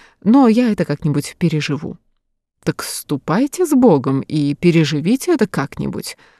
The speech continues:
сказал Сомс. «О, нет, сэр», взмолился Монт, «я просто должен околачиваться поблизости,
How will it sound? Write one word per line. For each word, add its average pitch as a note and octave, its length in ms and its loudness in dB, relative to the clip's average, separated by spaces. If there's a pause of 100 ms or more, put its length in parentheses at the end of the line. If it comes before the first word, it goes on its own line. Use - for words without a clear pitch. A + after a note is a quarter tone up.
сказал - 460 -6
Сомс. - 460 -8 (540)
«О, F3 220 4
нет, D#3+ 480 4
сэр», D3+ 440 -2 (240)
взмолился D3 640 -2
Монт, D3+ 340 0
«я F3 240 -2
просто G3+ 400 -2
должен D3+ 680 2
околачиваться D3+ 800 -6
поблизости, C#3+ 680 -6